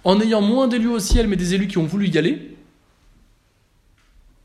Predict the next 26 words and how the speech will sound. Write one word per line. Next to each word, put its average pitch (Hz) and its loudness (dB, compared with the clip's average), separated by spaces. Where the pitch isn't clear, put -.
qu'en 220 2
ayant 220 2
que 254 -2
des 220 -2
élus 196 -2
au 185 2
ciel, 247 -4
mais 233 -4
des 175 -6
élus 202 -4
qui - -10
ont - -2
une 165 -4
liberté 165 -8
tellement 165 -6
moindrie 151 -6
qu'ils 185 -6
n'avaient 147 -4
pas 147 -6
le - -14
choix 185 -6
que 185 -12
de 147 -10
faire 143 -10
le 143 -6
bien. 135 -10